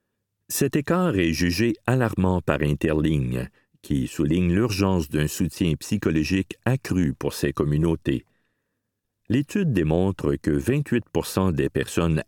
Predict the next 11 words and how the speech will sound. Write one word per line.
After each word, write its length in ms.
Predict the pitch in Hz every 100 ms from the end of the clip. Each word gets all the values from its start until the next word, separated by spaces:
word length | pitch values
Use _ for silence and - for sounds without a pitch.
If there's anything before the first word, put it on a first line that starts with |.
| -
L 160 | 120
G 160 | 98 98
B 140 | 87 -
T 160 | 76
Q 220 | - -
plus 440 | - 110 120 - - - _ -
considèrent 560 | 143 147 135 113 113 95
leur 300 | 82 73 -
santé 340 | 95 90 117
mentale 420 | 110 101 123 131
mauvaise 720 | 113 123 101 101 117 120 -